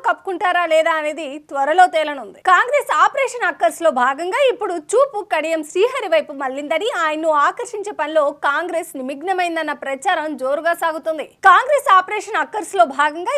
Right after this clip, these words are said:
ఇప్పుడు చూపు కడియం శ్రీహరి వైపు మళ్లిందని, ఆయన్ను ఆకర్షించే పనిలో కాంగ్రెస్ నిమగ్నమైందనే ప్రచారం జోరుగా సాగుతోంది. ఇది బీఆర్ఎస్ కు ఊహించని దెబ్బ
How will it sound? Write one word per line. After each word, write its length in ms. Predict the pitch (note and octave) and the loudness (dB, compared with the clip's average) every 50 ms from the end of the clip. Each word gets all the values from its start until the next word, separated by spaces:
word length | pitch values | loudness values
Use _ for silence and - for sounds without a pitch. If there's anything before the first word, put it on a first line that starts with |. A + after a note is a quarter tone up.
| B4+ G#4+ | -2 -2
ఇప్పుడు 240 | - - D#4+ F4+ - - | -2 -4 -6 -6 -4 -4
చూపు 260 | F4+ A4+ A#4+ A#4 A4+ G4 D4+ - | -4 -4 -4 -4 -6 -6 -2 0
కడియం 320 | C#4+ C#4 D#4 F4 F4+ E4+ D4+ - | 0 0 0 -2 -4 -4 -4 -6
శ్రీహరి 520 | - F4 F4+ G#4+ C5 B4+ B4+ - E4 F#4 F4+ E4+ | -4 0 2 4 4 4 2 0 -2 0 0 0
వైపు 240 | E4 E4 E4 F4 E4 C4 C#4+ C#4+ D4+ | 0 -2 -2 -4 -6 -6 -6 -4 -4
మళ్లిందని, 480 | C#4 C#4 D4 E4 F4 E4+ E4 D#4+ G#4 C5 C#5+ G#4 F4 | -4 -4 -4 -4 -4 -2 -4 -4 -4 -4 -2 -2 -2
ఆయన్ను 260 | D#4+ D#4 D#4 D#4 D4 C#4+ D4+ | 0 0 -2 0 2 2 0
ఆకర్షించే 460 | F#4 - B4 G#4 - G#4 F#4+ F#4 G4+ G4 C#4+ | 0 -2 -6 -10 -8 -8 -8 -8 -8 -6 -6
పనిలో 220 | C#4 C#4+ C#4+ E4+ A4 - - D4+ | -4 -2 0 -2 0 0 -2 -2
కాంగ్రెస్ 400 | D4 D4+ E4 F4 E4+ E4 D#4+ - D4 C#4 | -2 -2 -2 -4 -6 -6 -6 -8 -8 -6
నిమగ్నమైందనే 720 | C#4 D#4 D#4+ D4+ E4+ F4 F4 E4 D#4+ D#4+ E4 D#4 D#4 D4+ C4+ D4 C#4+ - | -6 -6 -6 -2 -2 -2 -2 -2 -2 -2 -2 -2 -2 -2 -4 -6 -8 -6
ప్రచారం 500 | C4+ B3+ B3+ B3 - F#4 F#4 F#4 G#4 G4+ F#4+ D4+ | -6 -4 -6 -4 -2 0 0 0 0 0 -2 0
జోరుగా 300 | D#4+ D#4 D#4 D4+ D4 D#4 D#4 D#4 | 0 0 0 0 -2 -4 -2 -2
సాగుతోంది. 440 | D4+ C4 B3 A#3+ - G#3+ G#3 G3 _ _ _ _ _ _ - _ _ - | -4 -4 -6 -8 -12 -14 -16 -18 _ _ _ _ _ _ -20 _ _ -2
ఇది 120 | F#4+ G#4+ B4 A4+ F#4 | 4 4 4 4 4
బీఆర్ఎస్ 440 | F#4+ F#4+ G4+ A#4 C#5 C#5 B4 - - | 4 4 4 4 4 2 -4 -4 -4
కు 80 | F#4+ E4+ D#4 F4+ | -4 -2 0 4
ఊహించని 440 | A#4 C#5 E5 D#5 - G#4+ A#4 F4+ F4+ C#4 | 4 4 4 4 0 -4 -4 -4 -4 -2
దెబ్బ 200 | C4+ C#4+ B3+ B3+ | -4 -2 2 4